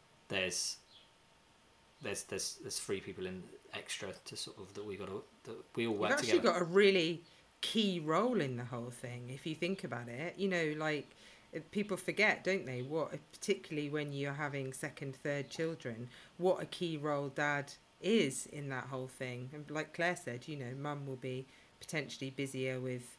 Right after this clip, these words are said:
Speaker 2: baby, and then you've got that key role to support all of them, really, especially if, you know, she goes and has a C-section. So
Speaker 1: Yeah.
Speaker 2: I think it is, yeah, it's, it's, it, I don't think, I'm not sure people recognise that,
Speaker 1: Yeah.
Speaker 2: that peop-, that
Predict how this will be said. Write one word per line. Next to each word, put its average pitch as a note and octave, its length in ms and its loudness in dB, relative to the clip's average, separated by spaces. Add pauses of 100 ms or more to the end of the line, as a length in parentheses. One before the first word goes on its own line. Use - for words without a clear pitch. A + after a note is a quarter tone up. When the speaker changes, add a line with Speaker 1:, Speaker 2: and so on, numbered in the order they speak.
Speaker 2:
baby, C3+ 680 -2
and C#3+ 180 -6
then C#3+ 220 -4
you've C#3+ 200 -8
got D#3+ 240 0
that C3+ 220 -2
key D3+ 220 -4
role C#3 220 0
to C#3+ 140 -6
support D3+ 420 -4
all G#3+ 200 4
of C3+ 180 0
them, A#2+ 200 -6
really, A#2+ 320 -4
especially D3 520 -2
if, C3+ 80 -4 (520)
you D3+ 80 -2
know, C#3 140 -2
she - 140 -10
goes C#3 240 0
and C3 100 -6
has C#3 200 -6
a C3+ 60 -6
C-section. C3 840 -6
So - 120 -8
Speaker 1:
Yeah. D3+ 60 -4
Speaker 2:
I - 20 -8
think E3+ 280 -8
it F3 100 -4
is, F3+ 340 -4 (340)
yeah, G3 220 2 (240)
it's, A3+ 240 -4
it's, A#3+ 300 -4 (1080)
it, A#3 160 4
I A#3+ 80 6
don't B3 140 6
think, C4+ 160 2
I'm B3 120 4
not A#3+ 140 2
sure B3+ 140 2
people A#3 320 0
recognise D#3+ 600 -2
that, C3 360 -4
Speaker 1:
Yeah. C3+ 240 8
Speaker 2:
that E3+ 200 2
peop-, - 260 -6
that C#3 240 0